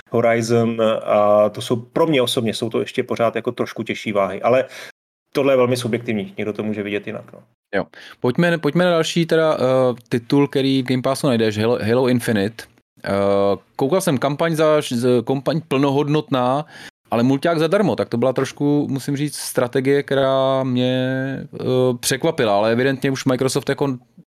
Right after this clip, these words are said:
Speaker 2: nejde tou jako cestou, že nutně
Speaker 1: Hmm.
Speaker 2: potřebuje, eh, dojít tu jednu konkrétní hru za těch šedesát babek, což je nějakých patnáct set, osmnáct, já nevím, kolik vlastně to je teďka ten přepočet.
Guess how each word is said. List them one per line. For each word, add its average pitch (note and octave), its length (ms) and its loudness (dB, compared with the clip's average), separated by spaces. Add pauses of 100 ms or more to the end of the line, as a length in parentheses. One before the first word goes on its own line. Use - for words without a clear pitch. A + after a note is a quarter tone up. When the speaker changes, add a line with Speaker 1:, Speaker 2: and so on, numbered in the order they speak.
(160)
Speaker 2:
nejde B2+ 540 4
tou B2 420 2
jako A#2 540 2
cestou, A#2 400 -2
že A#2 100 2
nutně A2+ 320 2
Speaker 1:
Hmm. A#2 60 -2
Speaker 2:
potřebuje, A#2 560 2
eh, - 840 -4
dojít A#2 480 0
tu A#2 340 4
jednu A2+ 360 2
konkrétní A2 520 -2
hru G#2+ 220 -2
za G#2+ 100 -2
těch G#2+ 180 -6
šedesát G#2 360 0
babek, G2 380 0
což - 180 -12
je G2+ 40 0
nějakých F2+ 340 -2 (300)
patnáct F#2 400 -4
set, G2+ 120 -2
osmnáct, F2 380 -6
já F2 100 -2
nevím, E2+ 160 -2
kolik E2+ 180 -6
vlastně E2 300 -6 (160)
to F2+ 100 -6
je F2+ 80 -2
teďka - 180 -8
ten E2+ 160 -6
přepočet. - 520 -10